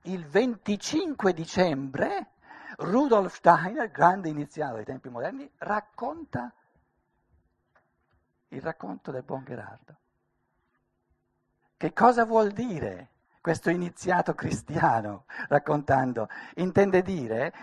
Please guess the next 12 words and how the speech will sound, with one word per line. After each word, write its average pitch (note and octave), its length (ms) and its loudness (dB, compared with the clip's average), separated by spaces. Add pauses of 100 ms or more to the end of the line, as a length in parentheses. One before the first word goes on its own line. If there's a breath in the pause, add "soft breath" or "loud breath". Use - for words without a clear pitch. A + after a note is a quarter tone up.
(120 loud breath)
in G3 240 -4
questo A#3+ 440 0
racconto C3+ 560 -2
c'è - 260 -2 (160 loud breath)
l'essenza A3 1160 -2
dello D#3+ 260 -10
spirito C#3+ 420 -14
del A2 160 -14
Cristo, - 520 -20
del B2 180 -16
Natale A#2 400 -10
cristiano, - 440 -20